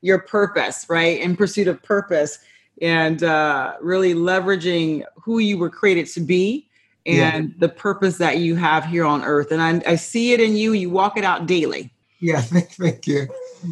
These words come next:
Speaker 1: Daily, daily. That is powerful. Thank you for sharing that. Well, let's kind of jump into really how the four important people that you articulated as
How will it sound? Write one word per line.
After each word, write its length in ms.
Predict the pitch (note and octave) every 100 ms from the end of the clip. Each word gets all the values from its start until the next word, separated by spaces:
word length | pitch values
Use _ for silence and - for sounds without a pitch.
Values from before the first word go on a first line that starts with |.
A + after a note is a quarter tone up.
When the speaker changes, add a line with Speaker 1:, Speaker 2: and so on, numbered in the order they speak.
| D#3
Speaker 1:
Daily, 380 | F#3 E3+ D3
daily. 280 | C#3 D#3+ D#3
That 280 | D3+ F#3 G#3+
is 140 | G#3+ -
powerful. 480 | - D#3 E3 D#3+ C#3
Thank 320 | C#3 E3+ F#3
you 100 | C#4+
for 140 | B3+ B3
sharing 460 | - E3 F3+ E3+
that. 400 | D3 C3+ B2 - - _ - - - - _ -
Well, 280 | G#4 G4+
let's 280 | D4+ B4 D5
kind 340 | - D#5 C#5+ C#4+
of 100 | F3+
jump 320 | G#3+ A3+ A3
into 560 | G#3 G3 E3+ A3 G3 F#3+
really 300 | G#3 A#3+ G#3+
how 800 | F3 G#3+ G#3 G3+ F#3 F3 - -
the 100 | G3+
four 400 | F#3+ B3 B3 C4
important 440 | A3+ G#3+ A#3 G#3+ G#3+
people 220 | A3+ G3
that 220 | F3+ -
you 100 | G3
articulated 680 | F3 E3+ - F3+ F#3+ F3 E3
as 240 | D#3 D3